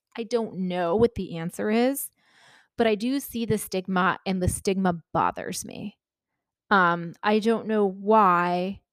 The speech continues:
it's frowned upon for people to discuss their mental health, but not their physical health.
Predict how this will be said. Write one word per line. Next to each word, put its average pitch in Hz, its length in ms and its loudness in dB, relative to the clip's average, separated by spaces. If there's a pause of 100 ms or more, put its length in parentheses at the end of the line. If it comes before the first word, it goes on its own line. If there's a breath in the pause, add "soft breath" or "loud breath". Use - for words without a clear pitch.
(560)
it's - 580 -2
frowned 202 500 0
upon 175 480 2
for 190 120 -14
people 190 280 -2
to 185 260 -6
discuss 180 920 0 (360)
their 247 180 4
mental 254 360 -4
health, 180 460 0 (100)
but 220 160 -2
not 190 320 -4
their 135 140 -8
physical - 460 -8
health. - 600 -12